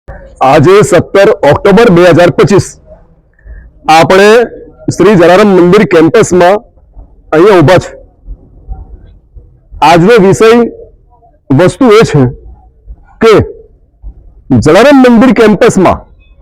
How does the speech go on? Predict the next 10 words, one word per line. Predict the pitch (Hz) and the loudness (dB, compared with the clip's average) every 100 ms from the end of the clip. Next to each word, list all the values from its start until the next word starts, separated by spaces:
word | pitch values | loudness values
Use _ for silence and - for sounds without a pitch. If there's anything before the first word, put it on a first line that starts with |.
| 147 | -2
જલારામ | 143 180 254 | 0 2 2
મંદિરની | 247 226 214 220 233 | 2 2 2 2 0
પાછળ | 175 208 175 117 - - _ _ _ _ _ - - - 175 | 0 0 0 -2 -4 -14 _ _ _ _ _ -20 -16 -4 0
આ | 214 | 2
એક | 214 | 0
ટોયલેટ | - 196 190 202 147 | 0 0 2 2 0
છે. | - - - - - - _ _ _ _ - - | -6 -20 -20 -20 -20 -20 _ _ _ _ -20 -4
આ | 160 254 | 0 0
ટોયલેટનું | - 247 233 233 214 - - - - - - 185 233 | 2 2 2 2 0 -6 -14 -18 -20 -20 -6 -2 0
બાંધકામ | 175 185 196 170 202 135 | 2 2 2 2 0 0